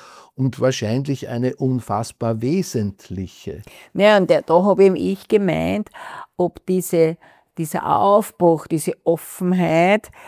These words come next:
Speaker 2: die so Platz gegriffen hat, natürlich nicht bei allen, ja, aber schon eine Tendenz in den siebziger, achtziger Jahren, ob die nicht wieder zurückgeht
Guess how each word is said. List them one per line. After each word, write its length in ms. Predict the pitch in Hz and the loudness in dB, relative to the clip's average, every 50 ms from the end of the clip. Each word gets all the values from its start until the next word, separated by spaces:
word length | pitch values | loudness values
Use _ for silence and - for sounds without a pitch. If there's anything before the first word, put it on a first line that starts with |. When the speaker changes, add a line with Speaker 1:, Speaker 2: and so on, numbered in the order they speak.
| - - _ _ _ - | -20 -20 _ _ _ -2
Speaker 2:
die 120 | 180 170 | -2 -2
so 460 | 170 - - 165 160 165 170 170 - - - - _ - | -2 -2 -2 0 0 2 2 0 -2 -4 -8 -12 _ -4
Platz 460 | - 202 180 - - _ - - - | -2 0 0 0 0 _ -10 -14 -4
gegriffen 640 | - 190 175 - - 180 180 175 - - - 175 180 | -2 -2 -2 0 0 0 0 0 -2 -6 -8 -4 0
hat, 200 | 180 160 160 - | 0 0 0 0
natürlich 400 | 175 170 160 170 170 160 156 151 | -2 -4 0 0 0 0 0 -2
nicht 240 | 160 160 147 - - | -4 -6 -6 -6 -6
bei 120 | - 110 - | -6 -6 -2
allen, 500 | - 107 104 110 113 110 113 113 113 104 | 0 2 2 2 2 0 -2 -2 -4 -4
ja, 300 | 101 113 120 139 147 _ - - - - - - _ | -4 -2 -2 -2 -4 _ -14 -20 -20 -20 -20 -20 _
aber 460 | - - 143 139 131 135 131 131 127 - - _ _ _ _ _ | -8 -6 -4 0 2 2 0 0 -2 -8 -14 _ _ _ _ _
schon 320 | - - - 147 165 170 143 | -12 -4 -2 0 0 0 0
eine 280 | 131 139 143 139 131 | -2 -2 -2 -4 -6
Tendenz 640 | - - 143 147 139 135 131 143 151 160 175 170 - | -4 -4 -4 -4 -2 0 0 0 0 0 -2 -4 -4
in 160 | - 135 143 | -6 -8 -6
den 120 | 143 139 139 | -6 -8 -10
siebziger, 600 | - - 180 175 _ _ - 160 - - - - | -6 -6 -6 -6 _ _ -12 -8 -8 -6 -6 -4
achtziger 640 | 117 - - 151 - - - - - 175 - 156 160 | -4 -4 -4 -6 -8 -12 -14 -4 -4 -4 -2 0 -2
Jahren, 560 | 160 156 147 139 143 143 147 156 165 170 160 | -2 -2 -4 -6 -6 -4 -2 -2 -2 -4 -4
ob 220 | - 147 147 - | -6 -8 -10 -6
die 140 | - 160 170 | -4 -2 -2
nicht 280 | 170 170 156 - _ - | -2 -2 -6 -6 _ -4
wieder 280 | 165 170 165 160 151 | -4 0 0 0 -2
zurückgeht 920 | - - 165 147 151 175 190 196 - - _ - - 139 143 156 165 160 - | -2 -4 -6 -2 0 0 0 0 -2 -10 _ -4 -2 0 2 2 0 -2 -2